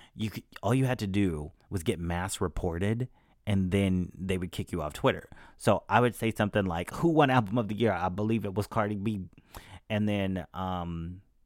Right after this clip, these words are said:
then, uh, the Barbs would all get together 'cause they have these old chats together. And then they would all just find any one of your tweets and report it all together. Like a thousand people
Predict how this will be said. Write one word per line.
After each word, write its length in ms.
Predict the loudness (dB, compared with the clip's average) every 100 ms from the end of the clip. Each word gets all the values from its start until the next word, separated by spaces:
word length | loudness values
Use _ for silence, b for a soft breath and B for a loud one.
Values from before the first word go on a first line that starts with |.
| _ -10
then, 720 | -2 -2 0 -2 -4 -6 -12 _ _ _ -8
uh, 100 | -6
the 140 | -6
Barbs 400 | -4 -4 -4 -4
would 140 | -2
all 160 | 0 -2
get 180 | -2 -10
together 360 | -2 -2 -2
'cause 120 | -6 -8
they 80 |
have 100 | -6
these 140 | -4 -4
old 160 | -6
chats 400 | -4 -2 -2 -4
together. 480 | -12 -8 -8 -10 -16 B B B
And 160 | -2
then 120 | 0 2
they 100 | 0
would 120 | 0
all 480 | 2 2 2 -4 -10 _ _ -10
just 320 | -10 -10 -18
find 360 | -4 -2 0 -2
any 200 | 0 0
one 160 | 0
of 80 | -2
your 100 | -6
tweets 400 | -6 -8 -8 -10 -8
and 200 | -6 -4
report 380 | -4 -2 -4 -4
it 220 | -14 -20 _ -2
all 180 | -2
together. 460 | -2 -8 -10 -12 -20 _ -16
Like 280 | -12 -12 -14 -10
a 100 | -10 -12 -20 -20 -20 -20 -8
thousand 460 | -6 -4 -2 -2 -2
people 480 | -4 -6 -8 -10